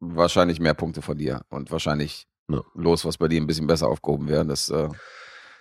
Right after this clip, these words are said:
Speaker 1: dachte sich Ferrante wahrscheinlich auch nach der Ziehung. Aber gut, haben wir beide geguckt.
Speaker 2: Ja.
Speaker 1: Das ist doch was.
Speaker 2: So,
Speaker 1: Ja.
Speaker 2: Alessandro, wie sieht's aus?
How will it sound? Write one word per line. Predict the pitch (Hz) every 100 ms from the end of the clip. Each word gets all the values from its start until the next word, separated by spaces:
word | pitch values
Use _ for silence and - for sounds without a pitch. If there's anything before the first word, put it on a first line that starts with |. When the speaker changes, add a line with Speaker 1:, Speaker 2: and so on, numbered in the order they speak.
| _ _
Speaker 1:
dachte | - 110 107
sich | 92
Ferrante | - 87 87
wahrscheinlich | 82 90 85
auch | 80
nach | 76
der | 78
Ziehung. | 71 - 82 92 - - - - _ _ _ _ _ _ - _ - _ _ -
Aber | 82 92
gut, | 85 -
haben | 87
wir | 82
beide | 82 82
geguckt. | 73 71 - -
Speaker 2:
Ja. | 143 165 143
Speaker 1:
Das | 78
ist | 76
doch |
was. | 65 - - _ - - _ _ _ _ _ _ _ _ _ _ _ - -
Speaker 2:
So, |
Speaker 1:
Ja. | 143
Speaker 2:
Alessandro, | 104 87 107 92 87 76 71
wie | 98
sieht's | 101 104 -
aus? | 90 80